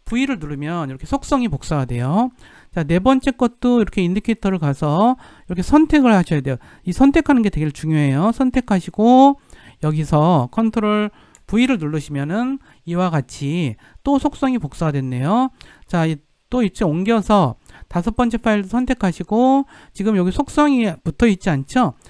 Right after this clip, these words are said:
이 상태에서 컨트롤 V를 누르면은 속성이 복사가 됐고요. 그 다음에, 어, 이렇게 다섯 번, 여섯 번째에 대해서도 클릭하시고 이 상태에서 컨트롤 V를 누르면은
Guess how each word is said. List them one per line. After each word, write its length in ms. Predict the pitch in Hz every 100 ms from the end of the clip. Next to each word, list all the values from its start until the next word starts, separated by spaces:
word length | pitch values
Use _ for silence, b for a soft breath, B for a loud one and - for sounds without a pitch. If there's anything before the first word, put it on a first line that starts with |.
| b -
이 80 | 175
상태에서 800 | 190 185 170 156 143 220 254 254 b b
컨트롤 420 | - 277 269 254
V를 320 | 247 190 185 160
누르면은 560 | 147 143 143 214 262 b b
속성이 640 | - 277 - 233 180 190 226
복사가 420 | 160 - 202 170
됐고요. 580 | 131 - 131 131 202 240 b b _
그 120 | -
다음에, 580 | 185 180 180 226 247 247 b b
어, 260 | - 170 170
이렇게 360 | 175 220 - 233
다섯 360 | 220 180 262 254
번, 260 | 262 254 160
여섯 280 | 175 240
번째에 460 | 254 220 - 175 160
대해서도 640 | 151 143 165 165 240 147 B B B -
클릭하시고 920 | 277 277 254 226 175 185 202 247 269 B B B
이 100 | 170
상태에서 880 | 165 208 196 180 165 - 226 240 262 b b -
컨트롤 680 | 247 240 226 190 175 202 226
V를 380 | - 170 175 151
누르면은 720 | 143 139 143 190 247 277